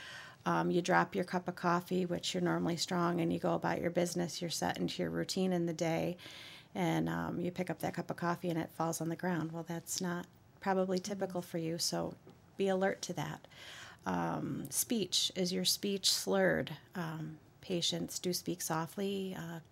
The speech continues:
patients do have differences in speaking sometimes, but if it's different to your loved one, or if you're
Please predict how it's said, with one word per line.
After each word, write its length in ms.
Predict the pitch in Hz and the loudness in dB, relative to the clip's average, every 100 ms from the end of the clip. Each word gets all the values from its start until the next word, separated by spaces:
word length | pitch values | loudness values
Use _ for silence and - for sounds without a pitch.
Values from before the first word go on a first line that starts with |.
| - | -12
patients 500 | - 165 - 160 - | -6 -2 -2 -4 -6
do 420 | - 185 170 156 156 - - - - - | -6 -4 -2 -4 -6 -12 -18 -18 -18 -4
have 260 | - 175 - | 2 2 2
differences 500 | 180 180 180 196 180 | 0 0 -2 -2 -4
in 120 | 175 | -4
speaking 440 | - - 180 185 190 | -2 -2 -2 -2 0
sometimes, 540 | 190 190 196 202 - | 0 0 0 0 0
but 120 | 202 | -2
if 120 | 196 | -2
it's 180 | 208 - | -2 0
different 320 | 214 196 202 | 0 0 -2
to 100 | - | 0
your 120 | 202 190 | 2 4
loved 320 | 202 196 180 | 2 0 -2
one, 280 | 175 165 156 | -2 0 2
or 180 | 185 185 | 4 4
if 140 | 180 | 2
you're 320 | 202 190 180 | 0 4 4